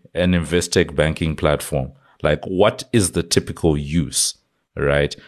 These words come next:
Uh, because we're trying to look at it from both sides, right? If I'm a, if I'm an Investec client, like, what is it typically that I'm going there for? And also at the same time, on the other side, what type of, uh, I guess, what type of investment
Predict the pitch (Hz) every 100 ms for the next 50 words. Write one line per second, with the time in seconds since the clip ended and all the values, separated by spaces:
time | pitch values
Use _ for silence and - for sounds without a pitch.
0 | - 78 76 85 92 87 - 101 104 101
1 | 95 - 90 82 - 78 - 82 - 76
2 | 53 60 67 69 - - 82 - 92 92
3 | 87 87 78 - 92 87 80 73 78 -
4 | 76 - 78 76 71 - - - 80 76
5 | 80 85 95 95 110 82 82 - - -
6 | 92 95 - 85 76 80 82 76 67 80
7 | 80 78 67 69 - - 85 78 92 -
8 | - - 85 82 87 95 - 90 76 -
9 | 92 87 80 85 80 78 71 - - 90
10 | - 87 78 - 87 76 73 - - -
11 | 80 82 85 - - 80 76 - 80 78
12 | 73 73 73 71 _ - 76 82 98 87
13 | 95 - 85 80 69 82 - 78 69